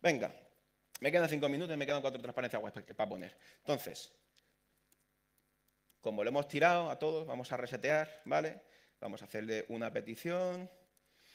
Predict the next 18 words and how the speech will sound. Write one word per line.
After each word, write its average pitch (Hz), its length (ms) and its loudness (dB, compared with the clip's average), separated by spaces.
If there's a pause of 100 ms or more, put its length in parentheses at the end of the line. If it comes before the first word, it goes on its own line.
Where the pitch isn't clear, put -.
(320)
para 107 200 2
que 110 120 0
nos 113 100 -4
cache 123 240 2
algo 165 340 4
y 127 60 0
decimos, 117 340 -2
"Venga, 113 300 2 (460)
lo 117 100 2
último, 123 420 -2 (600)
vamos 160 320 2
a - 20 -2
hacer 151 160 6
un 143 160 2
dump 170 180 6
de 165 100 6
la 151 100 6
caché", 123 340 4